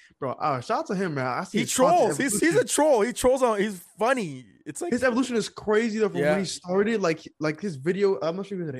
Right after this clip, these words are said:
Speaker 1: an Android, but, like, he was, like, the way his
Speaker 2: He was
Speaker 1: recording,
Speaker 2: just
Speaker 1: everything
Speaker 2: always wearing the
Speaker 1: changed.
Speaker 2: same hoodie or same shirt.
Speaker 1: Oh no,
Speaker 2: It
Speaker 1: like, that's before. Before, like, look at his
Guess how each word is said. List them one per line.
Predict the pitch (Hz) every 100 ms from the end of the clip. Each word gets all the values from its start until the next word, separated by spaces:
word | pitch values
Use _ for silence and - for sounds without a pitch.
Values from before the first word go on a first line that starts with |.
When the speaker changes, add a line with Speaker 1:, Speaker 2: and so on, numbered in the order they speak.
| -
Speaker 1:
an | 170
Android, | 175 190
but, | 151
like, | 147 139
he | 226
was, | 208 175
like, | 160 143 - _ _ _
the | 202
way | 185 214
his | 214
Speaker 2:
He |
was |
Speaker 1:
recording, | 160 147 - 202 220
Speaker 2:
just | 226
Speaker 1:
everything | 160 190
Speaker 2:
always | 220 180
wearing | 208
the | 202
Speaker 1:
changed. | 170
Speaker 2:
same | 208 226
hoodie | 220 220 214
or | 190
same | 202
shirt. | 220 - 208 208 - _ _ _ _ _ - -
Speaker 1:
Oh | 247
no, | 226
Speaker 2:
It |
Speaker 1:
like, | 196 185
that's | 247
before. | 180 147 247 180
Before, | 151 - 233 262
like, | 196
look | 170 196
at |
his | 254 180